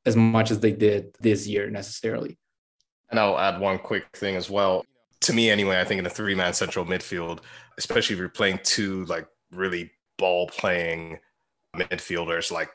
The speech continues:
Speaker 2: Artur and Locatelli would be, I think you do want a, like, a destroyer, like a, you know, you want a Gattuso type of person that will just, like, you know, mow people <laughs> down and just, like, really, you know, break some, uh, well, well, I shouldn't say that, but anyway, you know, you, you want someone that, to really, <laughs> um,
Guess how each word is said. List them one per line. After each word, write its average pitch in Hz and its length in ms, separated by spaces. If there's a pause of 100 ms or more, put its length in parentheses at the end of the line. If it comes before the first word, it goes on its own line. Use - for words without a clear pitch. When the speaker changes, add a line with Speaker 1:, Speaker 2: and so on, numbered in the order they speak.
(100)
Speaker 2:
Artur 87 420
and 80 340 (520)
Locatelli 87 500
would 82 160
be, 90 320 (140)
I - 60
think 135 160
you 117 80
do 110 180
want 98 160
a, 80 140 (100)
like, 85 200
a - 40
destroyer, 82 760
like 80 200
a, 82 180
you 90 120
know, 80 200
you 87 100
want 92 120
a - 40
Gattuso - 840
type 87 200
of 85 140
person 92 280
that 80 60
will 80 80
just, 80 200
like, 80 200 (420)
you - 60
know, 80 220 (360)
mow 98 420
people 110 380 (100)
<laughs> - 100
down 110 220
and 104 120
just, 98 220
like, 82 200 (280)
really, 160 240
you 127 60
know, 107 220 (160)
break 127 260
some, 95 380
uh, 87 260 (580)
well, 82 240
well, 95 100
I 80 180
shouldn't 82 240
say - 100
that, 85 160
but 202 160
anyway, 135 280
you 113 80
know, 113 140
you, 123 320
you 139 160
want 113 180
someone 104 220
that, 95 200
to 131 120
really, 107 340
<laughs> - 340
um, - 180